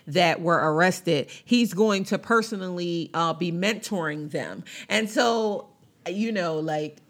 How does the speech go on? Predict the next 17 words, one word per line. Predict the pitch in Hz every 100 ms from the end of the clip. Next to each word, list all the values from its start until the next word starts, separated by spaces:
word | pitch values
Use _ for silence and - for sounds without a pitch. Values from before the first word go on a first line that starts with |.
| _ _ -
I'm | 180 226
sure | 220 - 254 233 185 170
that | 156 160 147 143 165
they're | 175 185 175
going | 175 170 160
to | 160 170
get | 147 170 147 - _ _ _
a | 160 160 147 143
larger | 143 170 196 214 196 165 156 151 139 156
settlement | - - 185 165 151 143
with | 160 147
Starbucks. | - 180 156 131 123 85 - - - -
And | 202 220
I | 208
think | 370 370 -
that | 214 190 175 - - _
from | - 185 190 180 170 160